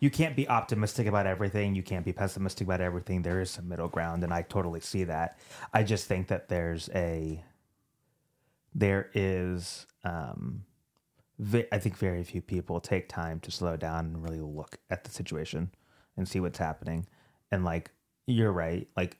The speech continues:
the world's turned right now. And I don't know, every day when I open up Twitter, like, my blood pressure just spikes. And it's probably not good for me. And I should probably delete the damn app off my phone. Um,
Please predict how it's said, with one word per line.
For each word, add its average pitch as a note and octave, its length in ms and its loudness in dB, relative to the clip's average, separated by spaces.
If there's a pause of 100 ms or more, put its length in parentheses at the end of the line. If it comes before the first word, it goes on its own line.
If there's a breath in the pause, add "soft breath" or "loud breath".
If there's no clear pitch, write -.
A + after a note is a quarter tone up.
the G#2+ 100 6
world's G#2 320 2
turned F#2 340 0
right F2 240 0
now. F2+ 440 0 (180)
And F2 760 0 (140)
I G2 140 4
don't F#2 120 0
know, F#2 160 0
every G2+ 280 2
day F2+ 380 0 (560 soft breath)
when G#2+ 160 4
I F#2+ 100 4
open G2 240 2
up F2 140 -6
Twitter, F#2+ 540 0
like, G2+ 180 0
my F#2+ 100 4
blood F2+ 240 0
pressure F2+ 260 0
just E2 240 -8
spikes. - 680 -4 (440)
And F2+ 340 2
it's G2+ 120 -4
probably G2 280 2
not F2 220 -2
good E2+ 160 -6
for F2 100 -4
me. E2 140 -4
And E2 100 0
I F#2 60 2
should - 180 -6
probably F#2 260 0
delete E2+ 340 -8
the D#2+ 100 -8
damn E2+ 240 -4
app E2 220 -4
off F2+ 200 0
my F2 140 -6
phone. - 420 -12 (540 loud breath)
Um, F2 540 0